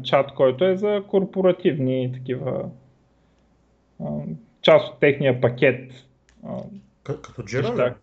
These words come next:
Speaker 1: М?
Speaker 2: Не-, нещо към Jira ли имаш пред като плагини или?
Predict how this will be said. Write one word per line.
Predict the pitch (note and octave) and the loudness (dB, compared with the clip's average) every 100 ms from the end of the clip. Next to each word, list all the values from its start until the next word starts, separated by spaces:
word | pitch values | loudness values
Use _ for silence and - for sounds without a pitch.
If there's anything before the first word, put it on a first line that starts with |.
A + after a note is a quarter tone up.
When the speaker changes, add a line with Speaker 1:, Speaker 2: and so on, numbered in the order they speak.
| _ _ _ _ _ _ - D3 | _ _ _ _ _ _ -14 -6
Speaker 1:
М? | G#3+ - - _ _ | -6 -8 -20 _ _
Speaker 2:
Не-, | A#2+ A#2+ - | -8 -8 -6
нещо | B2 C3 - | -6 -6 -8
към | C3+ A2+ | -8 -6
Jira | A#2+ C#3+ | -6 -8
ли | A3+ | -6
имаш | A3+ A3+ | -8 -8
пред | - C3+ | -10 -14
като | - A2+ | -16 -18
плагини | - A2+ A2+ D3+ | -12 -10 -10 -10
или? | G3 F#3+ | -10 -10